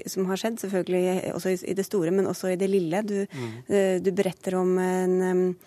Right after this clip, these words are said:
Speaker 1: en tevling, altså en, eh, et i-, et idrettsstevne, der hvor en, eh, jøde blir dømt til å komme på fjerdeplass, mens han egentlig vant.
Speaker 2: Ja.
Speaker 1: Og det er også noe som har skjedd i, i
Speaker 2: Ja, det,
Speaker 1: virkeligheten.
Speaker 2: det var kanskje det mest merkelige og fantastiske med, med den her boken hemma i Finland den gångna hösten.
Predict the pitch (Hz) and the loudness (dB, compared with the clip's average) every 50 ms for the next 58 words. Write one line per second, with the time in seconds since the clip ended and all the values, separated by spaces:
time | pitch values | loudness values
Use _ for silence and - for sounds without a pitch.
0 | - - - - - - - _ - - 190 190 190 185 185 185 185 180 - 214 | -20 -20 -20 -20 -20 -20 -20 _ -6 -2 0 2 4 4 4 2 2 2 2 2
1 | 196 180 170 175 190 190 185 185 - - 185 180 180 185 180 185 180 185 - - | 2 2 2 2 2 2 2 0 -2 -2 -2 -2 0 0 -2 -2 -4 -6 -6 -8
2 | 69 71 - - - - - - - - 226 226 - 196 - - 220 - 175 180 | -8 -8 -6 -6 -6 -6 -6 -6 -4 -2 -2 -2 -2 -2 -2 -2 -2 0 0 -2
3 | 175 - - 202 190 185 196 220 247 254 233 208 196 190 175 190 196 196 202 196 | -2 0 2 4 4 4 4 4 4 2 2 2 2 2 2 2 2 2 4 4
4 | 196 202 202 196 196 196 180 208 202 190 175 151 156 208 220 214 214 196 202 180 | 6 6 6 6 6 4 4 4 4 4 2 2 2 0 0 0 0 0 0 2
5 | 196 185 170 170 170 - - 185 185 185 - 202 180 165 165 - - 190 - 226 | 2 2 2 2 0 -2 -4 -2 -2 -2 0 0 0 0 0 -2 -4 -2 2 2
6 | 196 165 160 156 - - 208 240 - - - - - - - - - - - - | 2 4 2 0 0 0 0 0 0 -2 -8 -8 -10 -16 -18 -18 -18 -20 -14 -6
7 | - 208 196 196 196 196 196 - 214 202 202 - 190 185 180 175 185 202 190 214 | 0 2 4 6 6 4 4 4 4 4 6 6 6 6 6 6 4 4 4 6
8 | 285 311 - - - - - - 131 - - 214 202 208 202 208 208 196 - - | 4 4 2 0 -6 -6 -6 -6 -6 -4 -2 2 4 6 6 6 4 4 2 0
9 | 202 196 202 196 185 - - 190 185 185 - 175 165 180 175 175 175 175 - - | 2 2 2 2 0 0 -2 -2 -2 -2 -2 -2 -2 0 0 0 0 -2 -4 -6
10 | - - 170 - 139 135 143 135 127 - - - 208 - - - - - - 147 | -6 -6 -4 -2 -2 -2 -2 -2 -4 -4 -6 -10 -10 -12 -14 -20 -20 -10 -6 -4
11 | 139 139 135 - 139 127 - - 135 127 123 131 135 131 - - - 135 131 127 | -2 0 0 2 2 2 2 2 0 2 2 2 2 0 -2 -4 -2 0 0 0
12 | - - 127 120 113 127 139 123 117 107 - - 120 113 - 120 113 - - 113 | -2 -4 -6 -4 -4 -2 -2 -2 -2 -2 -2 -4 -6 -4 -4 -6 -6 -6 -8 -12
13 | - - - 117 127 117 113 113 117 123 127 127 117 110 127 120 110 117 117 107 | -12 -12 -12 -10 -8 -6 -4 -4 -6 -6 -6 -8 -8 -8 -8 -8 -4 -6 -6 -4
14 | 120 120 110 - 120 107 120 127 117 117 117 110 - - 135 127 120 110 110 - | -4 -6 -6 -6 -8 -6 -4 -2 0 0 0 -2 -2 0 0 2 2 2 0 -2
15 | 127 127 120 123 117 113 113 113 110 123 120 - - - 127 117 104 | -6 -6 -4 -2 -2 -2 -2 -2 -2 -4 -4 -4 -4 -8 -8 -8 -8